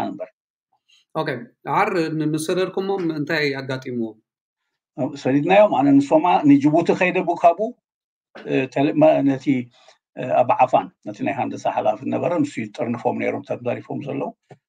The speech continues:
Speaker 1: ኣብ ጅቡቲ ኣበይ ቦታ መልእኽቲ ክገድፈለይ ከም ዝኽእል ቴሌፎን ነጊረዮ። ኮነ ነገር ተልዩ በሪረ ክመፀኩም ኢለ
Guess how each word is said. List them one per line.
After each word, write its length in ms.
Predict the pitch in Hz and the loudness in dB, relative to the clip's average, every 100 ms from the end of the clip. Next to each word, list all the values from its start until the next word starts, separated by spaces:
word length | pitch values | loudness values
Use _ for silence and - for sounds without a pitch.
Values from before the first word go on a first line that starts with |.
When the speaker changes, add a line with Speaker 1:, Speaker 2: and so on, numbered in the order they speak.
| _ | _
Speaker 1:
ኣብ 140 | - | -6
ጅቡቲ 300 | 120 123 131 - | -4 -4 -4 -2
ኣበይ 220 | 135 127 | -2 -2
ቦታ 220 | 113 117 127 | -4 -4 -2
መልእኽቲ 380 | 117 104 107 - | 0 -2 -4 -10
ክገድፈለይ 540 | - 110 - 110 101 | -14 -12 -12 -10 -10
ከም 160 | - 113 | -12 -14
ዝኽእል 260 | - - 151 | -14 -14 -14
ቴሌፎን 400 | - - - - | -12 -12 -12 -10
ነጊረዮ። 380 | - - 117 147 208 _ _ _ _ - | -8 -8 -8 -8 -10 _ _ _ _ 0
ኮነ 100 | 214 | 2
ነገር 260 | 135 120 123 | 2 0 -4
ተልዩ 260 | - 143 175 | -2 -2 -2
በሪረ 280 | 135 117 110 | -4 -4 -6
ክመፀኩም 540 | - 107 107 107 - 101 | -10 -12 -12 -16 -14 -12
ኢለ 160 | - | -10